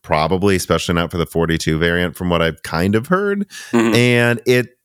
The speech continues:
Speaker 1: is actually far from the most complicated thing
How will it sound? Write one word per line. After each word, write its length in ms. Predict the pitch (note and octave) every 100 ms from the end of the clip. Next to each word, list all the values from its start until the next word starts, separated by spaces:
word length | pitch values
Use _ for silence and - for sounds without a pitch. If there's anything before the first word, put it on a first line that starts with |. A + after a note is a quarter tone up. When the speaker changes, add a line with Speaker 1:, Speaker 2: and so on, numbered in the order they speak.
| -
Speaker 1:
is 200 | A#2 A2 -
actually 560 | F#2 F2+ - G#2 G2 F2
far 260 | F#2 F2
from 200 | E2 E2+
the 40 | E2
most 240 | D2+ -
complicated 800 | D2 C#2 D2 C#2 C#2+ C#2 C2+ B1 _ _ -
thing 360 | D2+ C#2 C2+